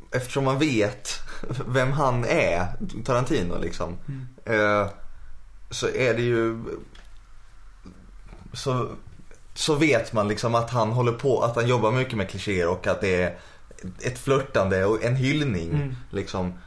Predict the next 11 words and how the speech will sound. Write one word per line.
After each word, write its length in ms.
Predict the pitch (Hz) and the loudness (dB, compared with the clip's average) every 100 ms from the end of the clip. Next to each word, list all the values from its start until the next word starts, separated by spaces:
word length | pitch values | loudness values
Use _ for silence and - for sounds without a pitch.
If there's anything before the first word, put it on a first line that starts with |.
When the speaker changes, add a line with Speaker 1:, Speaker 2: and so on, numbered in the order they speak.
| - - | -18 -4
Speaker 1:
eh, 340 | 107 101 101 - - - - - - - 92 | 2 4 2 0 -6 -20 -20 -20 -20 -18 -6
till 100 | 131 | 2
det. 180 | 120 101 | 2 4
Men, 280 | 110 110 110 | 2 0 2
eh, 160 | 104 101 - - - - - - - - - - - - | 0 -2 -10 -20 -18 -20 -18 -18 -18 -18 -18 -18 -18 -4
det 120 | 135 | -2
hade 320 | 127 131 113 | 2 2 4
ju 80 | 120 | 2
också 220 | 143 - | 2 0
kunnat 260 | 123 117 110 | -2 -2 2
vara 340 | 110 104 92 | 4 4 0